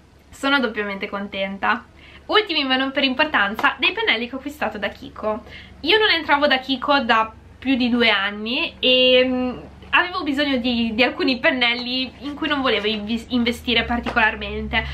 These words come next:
quindi sono entrata da Kiko per vedere se avevano quello che cercavo e fortunatamente scontavano al trenta per cento questa linea di, eh, di pennelli. In realtà a me servivano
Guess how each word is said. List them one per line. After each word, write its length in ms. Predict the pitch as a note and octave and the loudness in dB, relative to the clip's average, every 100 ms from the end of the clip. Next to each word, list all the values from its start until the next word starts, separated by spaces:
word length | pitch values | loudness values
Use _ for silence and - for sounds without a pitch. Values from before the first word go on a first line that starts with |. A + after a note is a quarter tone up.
| - | -8
quindi 240 | - G#4+ D4+ | -2 0 0
sono 180 | D4+ C#4+ | 0 0
entrata 580 | C#4+ D4 C4+ C4+ B3 | 2 2 2 4 4
da 100 | A#3+ | 2
Kiko 340 | C4+ F4+ F4 F#4 | -2 -6 -6 -4
per 140 | D#4 | -2
vedere 300 | B3+ A#3+ A3+ | 0 2 2
se 120 | A3+ A3 | 0 -2
avevano 360 | A3+ A3 A3 | 0 0 -2
quello 200 | A3 B3+ | -2 -2
che 160 | A3 A#3 | -2 -4
cercavo 640 | E4+ E4 F#3+ G3 A3 B3+ - - - - | -4 0 0 2 2 -2 -4 -14 -10 2
e 380 | D#4 D4+ D4 D4 | 4 4 2 0
fortunatamente 880 | G#4+ G#4+ F4 D4+ F4+ A3 A#3 B3 | -2 0 0 2 0 -2 -2 -4
scontavano 640 | C4+ - F4 E4+ B3 A3 A3+ | -4 -2 -2 2 2 0 -2
al 100 | A#3+ | -4
trenta 260 | C#4+ C4 | -2 -4
per 200 | C4 D#4 | 0 0
cento 680 | D4+ A#3+ G#3 G#3 A3 A3 A3 | 0 -4 -4 -4 0 2 2
questa 260 | D4 D4+ C4+ | 0 -2 -2
linea 360 | A3 G#3 G#3 G3+ | -2 -2 -2 -2
di, 380 | F#3+ G3+ G3+ - | -6 -10 -12 -4
eh, 320 | G#3 G3 G3 | 2 2 2
di 80 | G#3 | -2
pennelli. 920 | A3 G#3 G#3 F#3+ F3 G3 G3 G#3 - | -4 -4 -4 -4 -4 -6 -8 -6 0
In 60 | F4 | 0
realtà 220 | F4+ D#4+ | 0 -2
a 40 | |
me 180 | D4+ C#4+ | -2 -4
servivano 440 | C#4+ A#3+ A#3+ A#3 | -6 -6 -4 -4